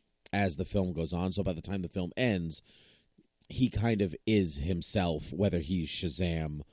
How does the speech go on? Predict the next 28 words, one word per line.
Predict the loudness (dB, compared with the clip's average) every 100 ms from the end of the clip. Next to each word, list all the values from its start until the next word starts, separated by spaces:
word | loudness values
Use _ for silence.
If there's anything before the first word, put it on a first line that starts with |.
| _ _ 4
or | 6 6 4 2 -2 -6 _ 2
Billy | 4 4 0
Batson. | -2 -6 -10 -12 -12 -4
And | -2
I, | 0
I | 2
really, | 4 6 4 2 2
I | 0
really | 4 4 4
like | 2 -2
that. | -4 -2
And | 0
again, | 4 4 2 0 -12 0
the | 4
movie | 6 6 2
really | 2 2 4 4 4
doesn't | 4 2 2 0 -4
call | 2 6 6
attention | 4 2 0 -4
to | -4
that. | -4 -4 -6 -12 _ _ _ _
It | 0
just | 2 2 0
lets | 0 0 0 0
you | 6 6 6 2 _ _
watch | 4 4 4 -4
the | 2
movie | 8 8 8 4 2